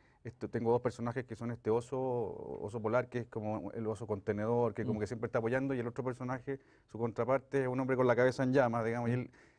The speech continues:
Speaker 1: siempre le da consejos, pero malos, digamos, para que se le pase su, su, su
Speaker 2: <laughs>
Speaker 1: Entonces, el típico conseja-, consejero que uno no quiere tener encima. Entonces, eh, son cosas que también uno,
Speaker 2: Mm.
Speaker 1: uno, uno vive y se, y se,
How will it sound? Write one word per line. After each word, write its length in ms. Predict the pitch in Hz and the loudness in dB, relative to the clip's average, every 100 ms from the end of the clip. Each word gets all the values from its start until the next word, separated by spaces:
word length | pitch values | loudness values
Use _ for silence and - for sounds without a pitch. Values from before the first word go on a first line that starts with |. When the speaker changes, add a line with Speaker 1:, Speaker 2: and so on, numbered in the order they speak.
| _ | _
Speaker 1:
siempre 280 | - 139 139 | -8 -2 2
le 60 | |
da 100 | 135 | 4
consejos, 440 | 139 139 - 156 156 | 4 0 0 0 0
pero 160 | - 131 | -2 4
malos, 320 | 160 147 117 | 6 6 4
digamos, 260 | 101 98 98 | 2 -2 -4
para 160 | 110 104 | -4 -4
que 100 | 107 | -2
se 80 | 107 | 0
le 100 | 107 | 4
pase 280 | 120 117 | 4 4
su, 260 | 110 113 101 | -4 -4 -4
su, 240 | - 110 104 | -4 -6 -2
su 300 | 123 110 151 | -2 -2 -2
Speaker 2:
<laughs> 320 | 151 123 123 | -2 -2 0
Speaker 1:
Entonces, 140 | 135 | 0
el 80 | 143 | 0
típico 180 | 147 156 | 2 4
conseja-, 480 | 147 143 147 151 131 | 2 2 0 2 0
consejero 680 | 135 127 139 120 151 151 135 | 0 -2 -2 0 2 4 4
que 80 | |
uno 200 | 139 139 | 2 4
no 100 | 139 135 | 2 2
quiere 200 | 147 151 | 2 2
tener 160 | 147 | 2
encima. 380 | 151 139 143 147 - - - | -2 -2 -4 -4 -8 -20 -20
Entonces, 500 | - 139 160 156 120 | -6 -4 2 2 2
eh, 80 | - 60 - - | -6 -14 -14 -20
son 220 | - 170 | -6 -6
cosas 280 | 160 185 208 | 0 0 0
que 60 | 196 | -2
también 240 | 160 156 170 | -2 0 0
uno, 160 | 165 | 0
Speaker 2:
Mm. 80 | 151 | 0
Speaker 1:
uno, 140 | 151 147 | 0 -2
uno 200 | 147 143 | -2 0
vive 180 | 196 131 | 2 0
y 40 | |
se, 140 | 123 127 | -2 -6
y 40 | |
se, 200 | 131 123 | -2 -2